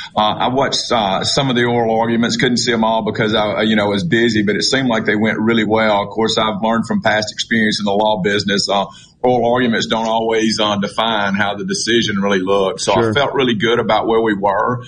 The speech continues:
Speaker 1: I thought, uh, Mississippi's team, uh, Lynn Fitch's team, presented a great case in a great way. Uh, I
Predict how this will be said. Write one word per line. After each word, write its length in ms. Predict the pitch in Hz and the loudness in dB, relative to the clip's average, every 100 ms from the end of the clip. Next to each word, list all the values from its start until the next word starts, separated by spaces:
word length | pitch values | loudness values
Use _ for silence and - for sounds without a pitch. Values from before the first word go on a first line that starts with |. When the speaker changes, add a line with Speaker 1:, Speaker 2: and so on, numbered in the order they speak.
| - - 98 | -18 -8 -6
Speaker 1:
I 60 | |
thought, 400 | 107 117 113 113 - | -2 0 0 -2 -6
uh, 320 | 98 98 98 | -4 -2 -2
Mississippi's 760 | 107 110 113 117 - 110 98 | -2 -2 -4 -4 -2 -4 -4
team, 420 | - 113 113 113 | -2 -2 0 0
uh, 360 | 101 98 98 95 | 0 0 0 -2
Lynn 220 | 107 107 | 0 -2
Fitch's 320 | - 107 107 | 0 -4 -4
team, 320 | - 107 104 - | -4 -2 -2 -4
presented 420 | 98 107 107 98 | -4 0 0 0
a 160 | 92 92 | -2 0
great 340 | 107 110 98 | 0 0 0
case 680 | 107 101 107 120 - - - - - | 0 0 2 0 -2 -10 -20 -20 -4
in 120 | 101 | 0
a 60 | 98 | 2
great 300 | 110 117 104 | 2 2 2
way. 420 | 107 117 127 120 | 0 2 2 2
Uh, 60 | 95 | 2
I 260 | 101 82 | 0 0